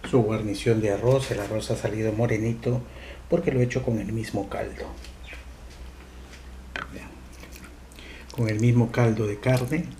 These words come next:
en vez de agua, he reemplazado para hacer nuestro arroz. Una guarnición de ensalada de pepino y lechuga con dos limones para que tenga mucho sabor.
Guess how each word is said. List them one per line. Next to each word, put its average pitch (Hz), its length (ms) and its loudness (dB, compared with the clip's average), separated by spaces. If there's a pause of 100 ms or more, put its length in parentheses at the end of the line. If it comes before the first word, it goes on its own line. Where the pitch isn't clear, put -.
en 110 160 0
vez 107 220 2
de 104 100 2
agua, 127 340 6
he 117 40 6
reemplazado 113 800 0 (160)
para 123 180 0
hacer 117 300 0 (640)
nuestro 110 480 0
arroz. - 560 -10
Una 113 340 2 (300)
guarnición 113 580 0
de 107 160 0
ensalada 107 680 -2 (1600)
de 120 80 4
pepino 117 400 4
y 110 60 4
lechuga 110 520 0
con 104 220 -4
dos 131 240 2
limones 110 480 0
para 101 220 -6
que 107 80 -8
tenga 104 260 -4
mucho 104 340 -4
sabor. 131 380 0